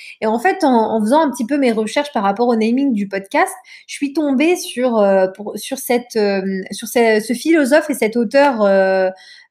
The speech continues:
euh, britannique qui s'appelle, euh, Roman, euh,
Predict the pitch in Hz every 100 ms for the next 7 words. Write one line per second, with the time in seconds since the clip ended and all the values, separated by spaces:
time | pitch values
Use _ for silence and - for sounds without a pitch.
0 | - 196 226 285 285 302 403 302 - 220
1 | 233 262 240 208 208 214 262 277 285 285
2 | 285 285 _ _ _ 214 214 214 214 214
3 | 208